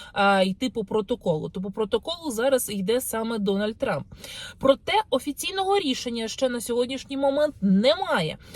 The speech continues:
Тобто це тільки інсайдерська інформація, але українці вже насправді почали панікувати і почали думати, що робити далі. Е, а далі що робити?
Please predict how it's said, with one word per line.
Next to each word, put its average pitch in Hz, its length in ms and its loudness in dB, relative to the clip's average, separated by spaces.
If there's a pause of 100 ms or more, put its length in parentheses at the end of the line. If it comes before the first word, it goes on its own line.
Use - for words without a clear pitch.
(240)
Тобто 294 440 0
це 294 260 2
тільки 311 340 -8
інсайдерська 269 880 0
інформація, 262 840 -2
але 202 160 0
українці 214 640 -4
вже 220 340 0 (300)
насправді 226 520 -2
почали 226 480 0 (120)
панікувати 247 880 -4
і 302 60 -8
почали 220 460 -2
думати, 269 460 -2
що 233 420 0
робити 226 420 0
далі. 165 340 -4 (520)
Е, 226 360 0
а 262 120 0
далі 381 300 4
що - 200 -6
робити? 220 520 -2